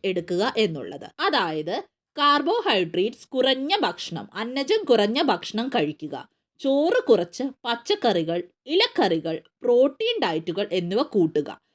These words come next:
പഴവർഗ്ഗങ്ങൾ, മീൻ, മുട്ട എന്നിവ നിങ്ങൾക്ക് കഴിക്കാവുന്നതാണ്. മീനും മുട്ടയൊക്കെ കഴിക്കുമ്പോൾ മുട്ടയൊക്കെ നന്നായിട്ട് വേവിച്ച് തന്നെ കഴിക്കാൻ പ്രത്യേകം ശ്രദ്ധിക്കുക. രണ്ടാമത്തെ മെയിൻ പോയിന്റ് ആണ് സീഡ് സൈക്ലിംഗ് എന്നുള്ളത്.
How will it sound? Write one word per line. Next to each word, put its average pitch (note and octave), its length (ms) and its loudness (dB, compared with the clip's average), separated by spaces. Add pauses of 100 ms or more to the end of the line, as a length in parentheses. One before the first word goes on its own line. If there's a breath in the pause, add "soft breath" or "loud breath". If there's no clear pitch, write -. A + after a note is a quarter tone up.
(180)
പഴവർഗ്ഗങ്ങൾ, G3 920 -2
മീൻ, G#3 360 -2
മുട്ട G3 240 -4 (140)
എന്നിവ G#3+ 320 0
നിങ്ങൾക്ക് G#3 380 -2
കഴിക്കാവുന്നതാണ്. F#3+ 1300 -2
മീനും D4 260 -6
മുട്ടയൊക്കെ A3 400 2
കഴിക്കുമ്പോൾ F#3 720 -2 (180)
മുട്ടയൊക്കെ A3+ 520 -2
നന്നായിട്ട് A#3+ 460 0
വേവിച്ച് A#3 480 4
തന്നെ A3+ 160 2
കഴിക്കാൻ G#3+ 520 0
പ്രത്യേകം F3 460 -4
ശ്രദ്ധിക്കുക. C#3+ 640 -4 (400)
രണ്ടാമത്തെ E4+ 680 2
മെയിൻ D4 360 0
പോയിന്റ് F#3 360 2
ആണ് D3+ 460 -8
സീഡ് A4 360 6
സൈക്ലിംഗ് G3 520 2
എന്നുള്ളത്. D#3+ 520 -6